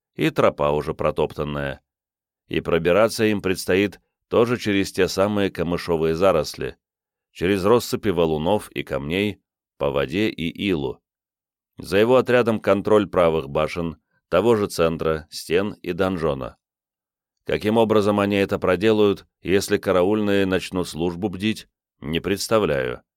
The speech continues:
Но в Ростиха и его парней верю. Наверняка ведь что-нибудь придумают. Предварительно мы это оговаривали. Пошуметь легонько предполагали, чтобы внимание на вышках к новому шуму привлечь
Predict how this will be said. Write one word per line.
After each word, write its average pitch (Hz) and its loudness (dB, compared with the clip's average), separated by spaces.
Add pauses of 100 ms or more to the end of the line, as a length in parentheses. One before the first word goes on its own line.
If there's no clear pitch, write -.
(540)
Но 92 0
в 82 -2
Ростиха 113 2
и 85 -4
его 95 2
парней 90 0
верю. 85 -2 (460)
Наверняка 107 2
ведь 101 2
что-нибудь 92 -2
придумают. 80 -4 (720)
Предварительно 110 2
мы 104 0
это 98 2
оговаривали. 78 0 (500)
Пошуметь 107 0
легонько 98 2
предполагали, 82 0 (220)
чтобы 98 0
внимание 92 0
на 85 0
вышках 104 -2
к - -14
новому 90 -2
шуму 92 -4
привлечь 80 -2